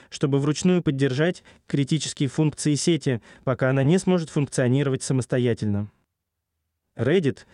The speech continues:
прекрасный пример применения флинстоунинга на ранних стадиях развития компании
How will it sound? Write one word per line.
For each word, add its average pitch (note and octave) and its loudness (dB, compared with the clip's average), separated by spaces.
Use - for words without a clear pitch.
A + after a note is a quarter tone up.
прекрасный D3+ 0
пример C#3+ 0
применения D#3 0
флинстоунинга E3 0
на C#3 2
ранних E3 0
стадиях E3+ -2
развития C3+ -2
компании C#3 0